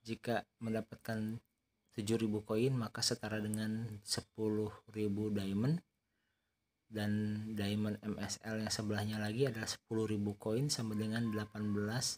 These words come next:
diamond. Oke, yang bawahnya adalah Call of Duty Mobile ya. Itu koinnya setara dengan sepuluh ribu koin sama dengan tiga puluh satu C P ya. Oke.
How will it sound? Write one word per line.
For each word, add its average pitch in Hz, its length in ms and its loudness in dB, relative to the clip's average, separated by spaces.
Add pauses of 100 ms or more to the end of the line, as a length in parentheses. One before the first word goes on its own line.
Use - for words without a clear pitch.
diamond. 101 480 0 (720)
Oke, 143 320 0
yang 139 80 2
bawahnya 110 400 6
adalah 110 480 0
Call - 240 -6
of 113 220 -6
Duty 113 340 0
Mobile 110 540 2 (260)
ya. 120 220 -6 (680)
Itu 120 400 0
koinnya 110 640 2
setara 110 400 0
dengan 107 640 2 (380)
sepuluh - 340 -2
ribu 104 240 2
koin 117 160 2
sama 110 240 2
dengan 110 240 -2
tiga 104 400 -4
puluh 107 160 -10
satu 110 560 -4 (480)
C 107 160 -2
P - 320 -4
ya. 123 80 -2 (880)
Oke. 98 320 -4